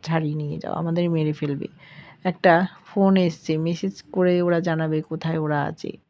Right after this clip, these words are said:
বলরামের সাহায্যে পৌঁছে গেছে সেখানে, কিন্তু বলরামকে ঢুকতে দেবে না ওরা, গাড়ি সমেত ও বেরিয়ে গেছে। পাঁচ কিলোমিটারের মধ্যে যেন না দেখা যায়, একাই গেছে পরশুরাম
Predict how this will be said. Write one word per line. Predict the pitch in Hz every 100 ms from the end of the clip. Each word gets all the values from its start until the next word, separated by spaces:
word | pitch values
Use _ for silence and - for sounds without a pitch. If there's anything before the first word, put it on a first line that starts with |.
| _ 175
বলরামের | 170 170 175 175 175
সাহায্যে | - 165 165 160 156
পৌঁছে | 165 175 175
গেছে | 170 160 160
সেখানে, | 160 147 147 170 _ - - - - - - - _ _ _ _ _ _
কিন্তু | - 190 185 180
বলরামকে | 180 175 185 196 196 190 170 196 196 - - - _ _ _ _ _ _ _ _ _ - _ _ -
ঢুকতে | 214 180 165 170
দেবে | 165 156 151
না | 147
ওরা, | - 53 - _ 190
গাড়ি | 185 180 190
সমেত | 190 180 180 180
ও | 165 175 - -
বেরিয়ে | 170 160 151
গেছে। | 147 143 -
পাঁচ | - 170 170 -
কিলোমিটারের | 196 196 190 185 180 180
মধ্যে | 175 170 170
যেন | 165 160
না | 156 139
দেখা | 139 143 139
যায়, | - - - - - - -
একাই | 160 185 196 196
গেছে | 180 170
পরশুরাম | 170 160 151 - 160 135